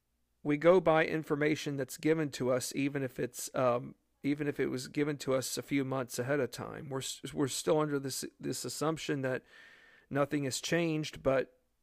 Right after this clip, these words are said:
here we are now, uh, the commissioners now coming to the realization that no, things have, uh, drastically changed in the last, uh,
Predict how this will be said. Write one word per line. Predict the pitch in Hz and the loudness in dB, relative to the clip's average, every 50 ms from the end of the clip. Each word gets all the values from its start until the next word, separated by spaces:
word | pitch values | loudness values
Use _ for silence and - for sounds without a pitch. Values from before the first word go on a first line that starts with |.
| _ _ _ - | _ _ _ -8
here | 120 127 147 156 151 | -2 2 4 4 4
we | 147 151 147 | 6 6 6
are | 147 147 143 | 6 6 6
now, | 143 147 160 156 143 135 135 139 139 - - | 4 2 2 2 2 0 0 -2 -2 -2 -2
uh, | 143 127 127 127 | -2 0 0 0
the | 123 127 | -2 -4
commissioners | 120 - - 143 147 160 156 - - 135 135 131 135 131 - - - _ _ - - _ _ _ _ _ - | -6 -4 -2 0 2 2 0 0 -2 -2 0 0 0 -2 -4 -6 -10 _ _ -20 -20 _ _ _ _ _ -4
now | 131 139 147 143 147 | 0 2 2 2 0
coming | - - 151 147 143 | 0 -2 -2 -2 0
to | 139 | -2
the | 143 135 | -2 0
realization | 135 139 139 135 127 127 143 151 143 - - 139 139 135 | 0 0 0 0 0 0 0 0 0 -2 -2 -4 -2 -2
that | 139 - - | -2 -2 -2
no, | 143 131 135 147 156 170 160 | 0 0 2 4 2 2 2
things | - - 165 190 214 190 - | 0 -2 -4 -2 -4 -4 -2
have, | - 202 185 185 | -2 -2 0 2
uh, | 190 180 180 | 4 4 4
drastically | 165 165 165 165 170 156 - - 160 - - 160 156 | 4 2 2 2 2 0 -2 -4 -6 -4 -2 -4 -2
changed | - - 180 175 180 151 107 110 113 117 - - | -2 -2 -2 -2 -2 -2 -6 -8 -8 -10 -8 -8
in | 135 | -6
the | 131 131 | -4 -2
last, | 127 131 131 127 120 - - - - | -2 0 0 -2 -2 -4 -8 -6 -2
uh, | - 131 123 117 | 0 0 0 0